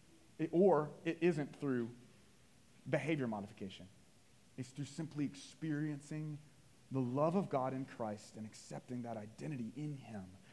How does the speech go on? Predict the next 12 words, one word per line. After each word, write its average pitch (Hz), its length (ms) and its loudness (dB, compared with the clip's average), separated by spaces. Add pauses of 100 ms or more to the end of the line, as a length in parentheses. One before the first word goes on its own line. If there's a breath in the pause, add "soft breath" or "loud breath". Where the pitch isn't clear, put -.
and 117 80 -8
expressing 156 580 -4
the 151 100 -2
love 156 380 -2
you've 196 280 4
received 147 440 -6
to 160 80 -6
one 147 200 -4
another 147 380 -2 (220 loud breath)
and 147 120 -2
rejoicing 143 800 2
in 127 180 -2